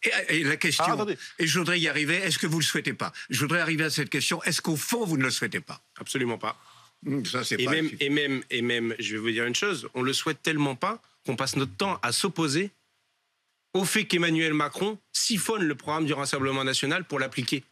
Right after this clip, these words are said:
Speaker 3: à l'Assemblée nationale.
Speaker 1: Oh, mais oui.
Speaker 3: Oui, oui, oui, oui,
Speaker 1: Ça
Speaker 3: oui,
Speaker 1: vous
Speaker 3: oui.
Speaker 1: dérange pas de dire n'importe quoi ?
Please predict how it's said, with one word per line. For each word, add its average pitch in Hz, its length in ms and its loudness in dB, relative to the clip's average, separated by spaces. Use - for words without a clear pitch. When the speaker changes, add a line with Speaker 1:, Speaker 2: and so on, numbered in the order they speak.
Speaker 3:
à 123 60 0
l'Assemblée 120 380 0
nationale. 113 380 0
Speaker 1:
Oh, 359 420 2
mais 277 80 4
oui. 302 320 2
Speaker 3:
Oui, 233 140 2
oui, 220 160 4
oui, 160 140 2
oui, 135 160 2
Speaker 1:
Ça 156 80 -2
Speaker 3:
oui, 139 80 0
Speaker 1:
vous 131 60 0
Speaker 3:
oui. - 60 2
Speaker 1:
dérange 175 260 0
pas 233 100 0
de 208 40 -4
dire 190 120 0
n'importe 170 340 -2
quoi ? 220 260 -4